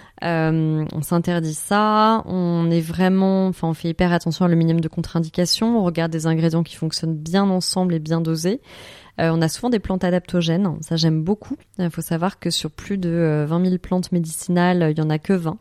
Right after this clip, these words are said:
qui sont identifiées en adaptogènes. Et c'est souvent les plantes sur lesquelles on a le plus de recul, le plus d'études. Et je trouve ça hyper intéressant au niveau du cycle, parce que ces plantes-là, c'est celles qui vont le plus s'adapter aux besoins de l'organisme. Donc parfois,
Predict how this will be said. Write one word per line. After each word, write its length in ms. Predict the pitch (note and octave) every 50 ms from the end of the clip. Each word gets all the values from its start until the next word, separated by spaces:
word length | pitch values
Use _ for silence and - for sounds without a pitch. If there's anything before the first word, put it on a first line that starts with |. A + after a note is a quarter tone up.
| _ _ -
qui 100 | - E3
sont 160 | - - E3
identifiées 400 | D#3 D3+ D3+ D3+ - - - E3
en 40 | D#3
adaptogènes. 640 | D3+ D3 D3 - - - D3+ D3+ D#3+ F#3+ A3+ G#3+ E3 - - - - - - _ -
Et 40 | F3
c'est 120 | - E3+
souvent 240 | E3 - F3 G3 G#3+
les 100 | G#3 F#3
plantes 240 | - - F#3 G3 G3
sur 80 | -
lesquelles 240 | - D#3 D3+ - F3+
on 60 | F3+
a 60 | E3+ D#3
le 60 | D3
plus 200 | - - G3 F3+
de 100 | F3+ F3+
recul, 380 | E3+ F3+ F3 - - - G3+
le 80 | F#3+ E3
plus 240 | - - G3+ G3+ F3+
d'études. 500 | F3 E3+ D#3+ - - - A3 G#3 F#3 E3+ - - - - - - _ _ -
Et 60 | F3
je 60 | -
trouve 160 | - - F3
ça 120 | - G3 - -
hyper 360 | - A#3 - A#3 G#3+ G#3 G3+
intéressant 480 | G3+ F#3+ - G3 F#3 F#3+ F#3 - G#3 G#3
au 60 | G3+
niveau 240 | F#3+ F#3 E3+ E3+ F3
du 160 | E3 E3+ E3+
cycle, 440 | - - - - B3 - - - F#3 E3+ E3+ E3
parce 200 | - E3 D#3+ -
que 80 | - E3+
ces 160 | - - E3+
plantes-là, 480 | - - G3 G3 F#3+ - - G#3 A3+ A3+
c'est 100 | - G3
celles 220 | - G#3 G3+ G3
qui 80 | - F3
vont 80 | E3
le 80 | E3 D#3+
plus 160 | - G#3+ -
s'adapter 340 | - G3+ F3 F3 - - G#3+
aux 40 | F#3+
besoins 200 | F#3 F3+ F#3 F#3
de 60 | F3+
l'organisme. 560 | F3 F3 E3 E3+ E3 D#3+ D#3 - - - D#3
Donc 160 | D#3 D3+ D3
parfois, 500 | - F3 E3+ - - - - G3+ A#3+ C#4+